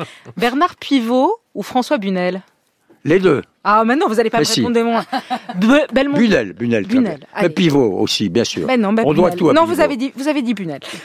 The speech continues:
Speaker 1: On garde Bunel. Belmondo ou Delon ?
Speaker 2: Bah, par, euh, fraternité, euh, Jean-Paul, puisque j'ai tourné avec lui. Alain, je le connais très bien, mais j'ai jamais tourné.
Speaker 1: Johnny ou Gainsbourg ?
Speaker 2: <laughs>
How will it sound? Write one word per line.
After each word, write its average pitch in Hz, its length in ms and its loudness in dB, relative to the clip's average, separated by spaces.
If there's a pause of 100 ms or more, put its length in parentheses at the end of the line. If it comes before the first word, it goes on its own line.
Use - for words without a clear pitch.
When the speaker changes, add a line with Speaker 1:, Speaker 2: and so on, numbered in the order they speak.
Speaker 1:
On 254 80 -2
garde 262 200 2
Bunel. 196 200 -6
Belmondo 285 560 0
ou 262 40 0
Delon ? 190 320 -2 (1800)
Speaker 2:
Bah, 107 360 0
par, 92 300 -2
euh, 87 160 0
fraternité, 95 800 -4
euh, 85 520 0
Jean-Paul, 107 540 0
puisque - 300 -6
j'ai 90 140 -4
tourné 135 280 0
avec 101 260 0
lui. 92 160 -2 (300)
Alain, 92 240 -2
je 95 100 -6
le 82 60 -4
connais 87 400 -2
très - 180 -4
bien, 117 240 0
mais 90 120 -6
j'ai 98 140 -6
jamais 87 220 -4
tourné. 92 300 -2 (160)
Speaker 1:
Johnny 262 320 2
ou 302 80 -2
Gainsbourg ? 180 480 -4 (1040)
Speaker 2:
<laughs> 98 40 -10